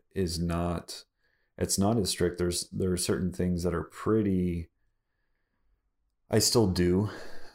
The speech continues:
um, very consistently,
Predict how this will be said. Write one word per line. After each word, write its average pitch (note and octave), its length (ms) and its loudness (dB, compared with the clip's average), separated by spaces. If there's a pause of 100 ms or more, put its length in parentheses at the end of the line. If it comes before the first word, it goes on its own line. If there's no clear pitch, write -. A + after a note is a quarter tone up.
(120)
um, E2+ 500 -4 (180)
very F#2 460 2
consistently, G2+ 1080 -4